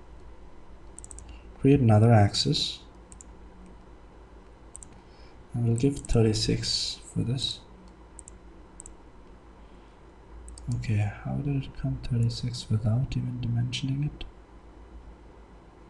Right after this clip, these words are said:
Any reason? Okay, thirty-six here. Now, I'll just create two more axes,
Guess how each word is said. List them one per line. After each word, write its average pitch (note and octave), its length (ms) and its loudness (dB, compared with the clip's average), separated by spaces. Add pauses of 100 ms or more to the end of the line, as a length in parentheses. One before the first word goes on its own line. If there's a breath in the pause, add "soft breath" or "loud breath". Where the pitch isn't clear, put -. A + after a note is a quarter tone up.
(560)
Any G#2 240 -2
reason? C#3 400 -2 (2750 loud breath)
Okay, A#2 300 2 (160)
thirty-six - 500 4
here. D3+ 320 4 (1500 loud breath)
Now, A2 560 6 (1500)
I'll C3+ 120 8
just F3 240 4
create C3+ 280 8
two B2 140 4
more B2+ 220 8
axes, - 500 2